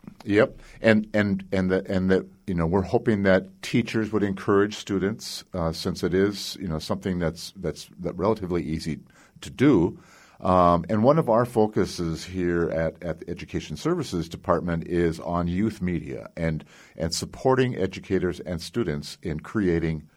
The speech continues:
media, media content of any kind. Um, and this, this fits right in with one of our, uh, with, with one of our missions, uh, here, and,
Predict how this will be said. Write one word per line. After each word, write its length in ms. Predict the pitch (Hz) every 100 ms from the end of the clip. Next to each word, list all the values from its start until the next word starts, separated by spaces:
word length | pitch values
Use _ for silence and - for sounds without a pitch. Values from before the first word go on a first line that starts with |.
| _
media, 460 | 82 80 - - _ _ _ _
media 360 | 80 80 73 76
content 540 | - 78 71 - -
of 180 | - 87
any 180 | 76 73
kind. 400 | - 71 - - _ _ - - -
Um, 380 | 87 80 80 78
and 240 | - 85 82
this, 280 | 101 101 -
this 280 | - 87 -
fits 320 | - 107 -
right 260 | 90 107
in 320 | - 95 95 92
with 220 | 85 85
one 180 | 85 90
of 120 | 85
our, 400 | 82 85 82 82 82 - - -
uh, 240 | - 71 71
with, 300 | 78 82 -
with 180 | 82 71
one 180 | 90 92
of 120 | 85
our 140 | 82
missions, 840 | 80 92 98 104 98 95 95 - -
uh, 280 | 92 78 76
here, 640 | 71 - 104 95 101 120 123 - - _
and, 580 | - 90 87 85 82 82